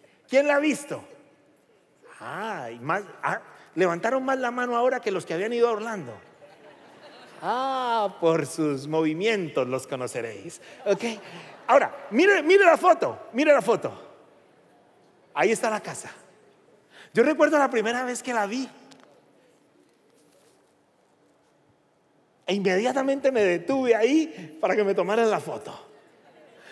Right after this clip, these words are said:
¿Sabe por qué capta la atención? Porque la casa está al revés. Hay una casa en, en, en, en, eh, Atla-, en Georgia, hay una casa en Polonia, ahora hay una casa también en Guatavita, Colombia,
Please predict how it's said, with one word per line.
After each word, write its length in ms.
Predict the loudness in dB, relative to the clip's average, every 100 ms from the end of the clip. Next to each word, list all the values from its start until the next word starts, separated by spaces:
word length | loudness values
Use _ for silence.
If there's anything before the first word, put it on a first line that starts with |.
| -20 -4
¿Sabe 320 | 4 4 6
por 220 | 4 4
qué 160 | 0 0
capta 400 | -2 0 0 2
la 80 |
atención? 580 | 0 0 -2 0 0 0 -6 -12 -20 -20 -20 _
Porque 260 | -2 2 4
la 140 | 2
casa 280 | 0 0 0
está 200 | 2 2
al 80 | 2
revés. 600 | 2 2 0 -4 -16 -20 -20 _ _ _ _ _ _
Hay 160 | -4 -2
una 160 | -2 -4
casa 260 | -6 -6
en, 200 | -8 -10
en, 260 | -10 -10 -10
en, 400 | -14 -12 -12 -12
en, 420 | -12 -10 -10 -10
eh, 340 | -12 -10 -12 -8
Atla-, 420 | -8 -4 -6 -4
en 200 | -6 -4
Georgia, 440 | -4 -4 -6 -8 -12 -18 -20 -8
hay 160 | -4 -2
una 160 | -4
casa 240 | -6 -6 -6
en 120 | -6
Polonia, 540 | -4 -2 -2 -4 -10 -12 -16 0
ahora 220 | 2 4
hay 80 | 2
una 180 | 0 -4
casa 240 | -4 -4
también 300 | -6 -4 -6
en 160 | -6 -4
Guatavita, 560 | -4 -4 -6 -8 -10
Colombia, 580 | -8 -4 -4 -2 -4